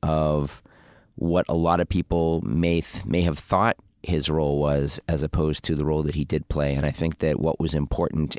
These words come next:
and no less important, I think, than having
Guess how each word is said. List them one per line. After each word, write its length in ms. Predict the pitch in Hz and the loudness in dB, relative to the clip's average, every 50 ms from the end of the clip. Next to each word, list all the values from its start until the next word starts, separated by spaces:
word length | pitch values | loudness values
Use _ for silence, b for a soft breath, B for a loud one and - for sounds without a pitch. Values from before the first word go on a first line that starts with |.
| - | -4
and 320 | - 78 76 73 73 73 - | -2 0 0 0 0 0 0
no 200 | 80 87 87 85 | 2 2 2 2
less 340 | 80 82 80 82 - - - - | 2 2 0 0 -2 -4 -4 -2
important, 520 | 73 76 71 - 78 76 - - 73 69 - | -2 -2 -2 -2 -2 -2 -2 -2 -2 -2 -2
I 80 | 71 | -4
think, 360 | - - 73 76 76 - - B B B B B B B B B B B B - | -4 -2 -2 -2 -2 -4 -6 B B B B B B B B B B B B -8
than 640 | 71 71 80 82 80 78 78 76 76 76 73 73 71 b b b b b b b b b _ - | -4 -2 0 2 2 2 2 2 2 2 0 0 -2 b b b b b b b b b _ -6
having 720 | - - 82 80 76 80 80 80 78 76 73 76 76 78 | -2 0 0 2 2 2 2 2 0 0 -2 -2 -6 -10